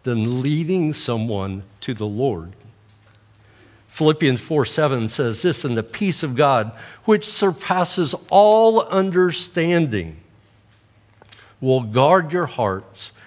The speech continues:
and also your mind in Christ Jesus."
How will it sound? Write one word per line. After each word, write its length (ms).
and 260
also 460
your 220
mind 640
in 300
Christ 500
Jesus." 680